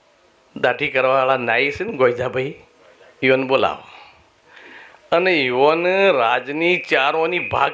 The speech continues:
કરો કે તારે દાઢી કરતા કરતા રાજાનું ગળું કાપી નાખવાનું અને કાપી નાખે ને રાજાનું ગળું ભય પડશે,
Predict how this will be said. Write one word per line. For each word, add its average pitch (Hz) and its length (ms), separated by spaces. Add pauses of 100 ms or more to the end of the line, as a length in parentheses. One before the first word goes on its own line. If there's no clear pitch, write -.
કરો 160 320 (1200)
કે 147 100
તારે 139 480
દાઢી 127 460
કરતા 156 360
કરતા 135 540
રાજાનું 131 540
ગળું 143 280
કાપી 196 280
નાખવાનું 147 540 (1900)
અને 165 140
કાપી 190 400
નાખે 175 600
ને 175 160
રાજાનું 156 440
ગળું 156 240
ભય 156 160
પડશે, 175 720